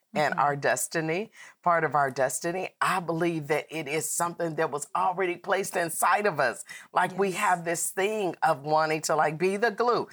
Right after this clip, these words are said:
Speaker 1: uh, putting people together, being the one that's trying to create peace.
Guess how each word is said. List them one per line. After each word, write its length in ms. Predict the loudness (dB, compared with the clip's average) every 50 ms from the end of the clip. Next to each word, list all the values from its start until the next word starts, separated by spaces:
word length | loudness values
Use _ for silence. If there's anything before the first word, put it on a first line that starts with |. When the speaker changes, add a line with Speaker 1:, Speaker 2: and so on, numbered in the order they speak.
| -18 -20 -20 -14 -4
Speaker 1:
uh, 160 | 0 2 2 2
putting 300 | 2 2 0 0 0 0
people 260 | 0 0 0 2 2
together, 460 | 0 0 0 2 2 4 4 4 2
being 440 | 0 0 -2 -4 -2 -2 -2 -2 -2
the 60 | -2
one 280 | -2 0 2 2 2 2
that's 180 | 0 -2 -2 -2
trying 300 | -2 0 2 2 2 -2
to 60 | -4
create 460 | -4 -2 0 0 0 0 -4 -6 -10
peace. 460 | -10 -4 -2 -2 -2 -2 -4 -6 -8